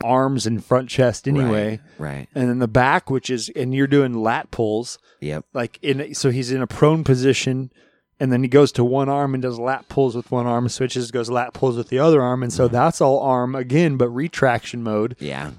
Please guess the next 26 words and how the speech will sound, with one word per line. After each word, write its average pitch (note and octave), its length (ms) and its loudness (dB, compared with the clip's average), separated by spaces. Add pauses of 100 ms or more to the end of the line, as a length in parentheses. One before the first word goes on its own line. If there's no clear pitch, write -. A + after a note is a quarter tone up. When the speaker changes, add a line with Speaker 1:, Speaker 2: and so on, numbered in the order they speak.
(100)
Speaker 2:
And A#2 180 0
holding C#3 160 4
Speaker 1:
Lats, E3 200 0
Speaker 2:
yourself D3+ 360 -6
up, D3 200 -6
which C3 80 -6
is A#2+ 40 -2
Speaker 1:
lats, C#3 500 0
Speaker 2:
cool. E3 100 -8
Speaker 1:
and C3+ 100 -4
then C3+ 140 -4
the C3 100 2
other E3+ 240 6
side A#2 320 0
is A2 160 -6
extension. A2 760 -8 (140)
Speaker 2:
Uh-huh. D#2 220 -10
Speaker 1:
So C3 100 0
you're C3+ 180 2
contracting C#3 760 -6
and C3 120 -6
extending C#3 420 -2
with B2 140 -4
the C3 80 4
other C#3 160 6
Speaker 2:
Mm. - 40 -2